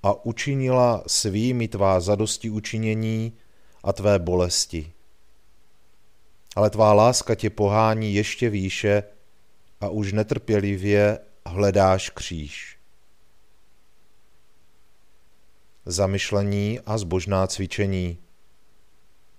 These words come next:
S Ježíšem korunovaným trním zacházejí jako s králem,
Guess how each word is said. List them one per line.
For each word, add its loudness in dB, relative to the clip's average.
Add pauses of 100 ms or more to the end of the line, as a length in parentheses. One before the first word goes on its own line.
(760)
S -6
Ježíšem 2
korunovaným 2
trním 0
zacházejí 2
jako 2
s -4
králem, 2